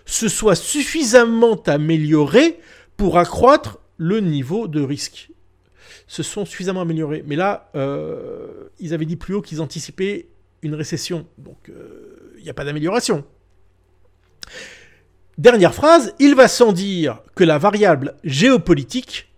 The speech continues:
principalement centrée sur le conflit en Ukraine, rajoute une part d'incertitude significative difficile à maîtriser, mais dont la trame s'inscrit dans une durée certaine. Ça, c'est de l'anticipation, hein. Là, on peut y aller, hein.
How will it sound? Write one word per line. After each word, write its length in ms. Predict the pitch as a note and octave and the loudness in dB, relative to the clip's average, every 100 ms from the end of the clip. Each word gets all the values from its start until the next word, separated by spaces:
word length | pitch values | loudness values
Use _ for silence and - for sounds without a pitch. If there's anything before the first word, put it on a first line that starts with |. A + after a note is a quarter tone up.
| - | -6
principalement 580 | G3+ E3+ F3+ G3+ F3 | -4 -4 -2 0 0
centrée 300 | D3+ D3+ - | -2 -6 -4
sur 140 | F3 C3+ | -6 -6
le 80 | B2+ | -8
conflit 260 | C3+ - | -10 -10
en 100 | B2+ | -8
Ukraine, 400 | D#3+ - B3+ C4 - - - - | -6 2 2 2 -6 -16 -20 -4
rajoute 400 | C#3 A3+ C4+ C4+ | 2 4 4 2
une 140 | F3+ | 2
part 460 | D#3+ A3 C3+ A2+ - | 4 4 4 -4 -12
d'incertitude 800 | C#3+ C4 C4+ B3+ - A3 F#3+ F#3 | 4 6 6 4 0 -2 -6 -6
significative 720 | - B3 - C#3 A#2 A3 B3+ A3 - - _ D#3+ | -4 -4 -4 -6 -6 -2 -2 -4 -12 -20 _ -8
difficile 560 | G3+ E4+ D4 - C4 | 0 0 2 2 4
à 40 | F#3 | 6
maîtriser, 520 | E3 - D#3+ D3 C#4 | 4 0 -4 0 2
mais 120 | B3+ | 2
dont 140 | E3 E3 | 4 2
la 100 | C#3 | 2
trame 240 | - B3 | 0 0
s'inscrit 440 | E3+ - - B3+ | 0 -4 -2 -2
dans 140 | G3+ E3 | 0 0
une 180 | D3 D3+ | 0 0
durée 300 | D#3 A3+ A3+ | 2 2 -2
certaine. 680 | - - E3+ - C#3+ B2+ A2+ _ _ _ _ _ _ _ _ | -8 -6 -6 -6 -6 -6 -14 _ _ _ _ _ _ _ _
Ça, 320 | - D#4 D4+ | 2 6 6
c'est 200 | - B3 | 6 4
de 40 | G3+ | 6
l'anticipation, 1040 | G#3 G#3 E3 F3 C#3 A#3 - D#3+ A2 A#2 | 4 2 -2 -2 2 0 0 -4 -4 -6
hein. 160 | D#3 D3+ | -6 -2
Là, 260 | G#3 A3+ | 2 2
on 80 | C#3 | 0
peut 180 | B2+ C#3 | -4 -2
y 60 | |
aller, 260 | D#3 F#3+ D3 | 0 0 -2
hein. 180 | A#2+ | -6